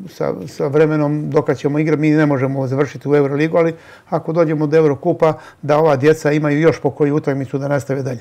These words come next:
To u ovim skromnim uslovima i kako uslovima treninga, tako i finansijskim, stvarno skromnim, najskromnim,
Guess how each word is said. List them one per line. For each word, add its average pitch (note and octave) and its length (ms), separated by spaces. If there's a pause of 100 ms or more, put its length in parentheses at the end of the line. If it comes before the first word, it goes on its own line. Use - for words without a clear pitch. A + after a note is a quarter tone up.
(400)
To F#3 140
u F3 100
ovim E3+ 220
skromnim D#3+ 480
uslovima C#3+ 520
i C#3+ 120
kako C#3 460 (340)
uslovima C#3 580
treninga, F3 480
tako D#3 340
i C#3 60
finansijskim, D3 760
stvarno C#3+ 580 (220)
skromnim, C#3 460
najskromnim, D#3 680